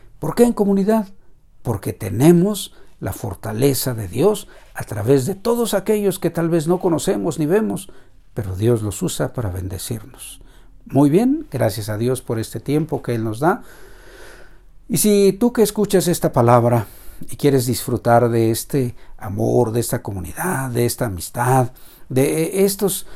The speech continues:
de estas maravillosas bendiciones que Dios tiene para su creación, para sus seres especiales que Él creó, los seres humanos, y no has hecho un arreglo de amistad con Él, te invito a que le digas,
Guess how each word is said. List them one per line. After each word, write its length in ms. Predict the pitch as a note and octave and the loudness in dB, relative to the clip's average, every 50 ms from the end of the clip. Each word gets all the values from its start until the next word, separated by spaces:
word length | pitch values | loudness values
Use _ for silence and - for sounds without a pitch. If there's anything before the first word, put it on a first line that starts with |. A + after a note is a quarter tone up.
| - - - | -14 -6 -2
de 100 | F3 E3 | -2 -2
estas 240 | E3+ - G3 F3 D#3 | 0 0 -2 0 0
maravillosas 720 | E3+ D3+ C#3 B2 A2 A2 G#2+ C3+ E3 D#3+ D#3+ E3+ D3+ D3 | 0 0 0 0 -2 -2 0 0 0 2 0 0 0 0
bendiciones 580 | C#3+ B2 G#2+ G#2+ G2 - C#3+ D#3+ D#3+ D#3 D3+ | 0 0 0 -2 -4 -2 0 0 0 0 -2
que 80 | - C3 | -2 -2
Dios 240 | A#2 A#2+ B2 A#2+ - | -2 -2 -2 -4 -4
tiene 320 | - B2+ B2 B2 B2+ A#2+ | -2 -2 0 0 -2 -2
para 380 | - - A2+ A2 G#2+ G#2 G2 - - - - | -4 -2 -2 -2 -2 -2 -4 -6 -12 -16 -14
su 240 | - - - C3+ - | -8 -4 -4 -2 -2
creación, 720 | - G#2 G2+ F#2+ F2+ - - A2 A2 A2+ B2 C#3+ E3+ D#3 - - - | -2 -2 -2 -2 -4 -4 -2 -2 0 0 0 -2 -4 -6 -10 -14 -10
para 180 | - - G2 F#2+ | -6 -6 -4 -4
sus 220 | - - G#2 - | -4 -6 -6 -6
seres 360 | - - A#2 A2 A#2+ A2 - - | -4 -2 -2 0 -2 -2 -4 -4
especiales 680 | A2 - - - G2+ - - A#2 A2 G#2+ G#2+ G#2 - | -8 -8 -8 -8 -8 -6 -6 -4 -4 -4 -4 -6 -6
que 80 | - A#2+ | -6 -8
Él 100 | A2 G#2+ | -8 -8
creó, 460 | - A2 G2+ G2 G2 A2 A#2 B2 - - - - - - | -8 -8 -6 -4 -2 0 0 0 -2 -6 -12 -20 -18 -14
los 140 | - G2 - | -12 -8 -6
seres 280 | - A2 G#2+ G2+ - - | -4 -4 -4 -4 -4 -6
humanos, 600 | F#2+ F#2+ G2+ G#2+ A#2+ C#3 F3+ G3 - - - _ - - - - _ - - - | -6 -4 -2 -2 0 0 -2 -2 -6 -10 -18 _ -20 -20 -20 -20 _ -20 -12 -8
y 100 | - C#3 | -4 0
no 160 | C#3 D#3 G3 | 2 4 4
has 140 | G3 F#3 - | 2 2 -2
hecho 180 | G#3+ - - G#3 | -4 -4 -4 -2
un 80 | F#3 | -2
arreglo 360 | D#3 C3 B2+ C3 C3 C3 B2+ | 0 0 0 0 0 0 0
de 100 | A#2 A#2 | -2 -2
amistad 380 | G#2 G2 F#2 - - - A#2 - | -4 -4 -6 -6 -6 -6 -6 -6
con 200 | - - G#2 G2+ | -6 -8 -6 -4
Él, 240 | B2+ E3+ - - - - - - - - | -4 -6 -6 -8 -12 -20 -20 -20 -16 -12
te 100 | - G#2+ | -8 -6
invito 260 | G2 G#2+ G#2+ - G#2+ | -6 -4 -4 -6 -6
a 80 | G2+ | -8
que 80 | - G#2 | -6 -8
le 100 | G2 F#2+ | -6 -6
digas, 420 | G2 G2+ G#2 G2+ F#2+ G2 - - | -6 -6 -6 -8 -8 -10 -12 -16